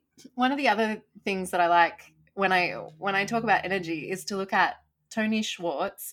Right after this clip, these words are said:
who, he's written a couple of books, but he's the founder of something called the Energy Project, and he talks about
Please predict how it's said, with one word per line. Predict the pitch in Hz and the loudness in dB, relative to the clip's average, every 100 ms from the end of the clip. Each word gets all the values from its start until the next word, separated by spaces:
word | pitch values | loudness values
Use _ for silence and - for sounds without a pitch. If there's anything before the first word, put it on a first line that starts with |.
| - | -4
who, | 196 170 165 165 - - - _ _ _ _ | -2 0 -2 -4 -8 -20 -20 _ _ _ _
he's | - 262 254 | -4 -2 0
written | 226 226 196 190 180 | -2 -2 -4 -4 -4
a | 196 | -4
couple | 208 202 | -4 -4
of | 175 | -4
books, | 175 - | -6 -6
but | 196 180 | -8 -4
he's | 202 - | -6 -6
the | |
founder | 202 190 190 190 | -2 0 0 -2
of | 180 | -4
something | 170 175 | -6 -2
called | 180 170 | -2 -2
the | - | -2
Energy | 170 170 165 | -2 -2 -6
Project, | - 160 151 151 - | -2 -2 0 -4 -4
and | 185 | -2
he | 214 | 0
talks | 226 254 254 | 0 -4 -4
about | 214 175 160 | -2 -2 -2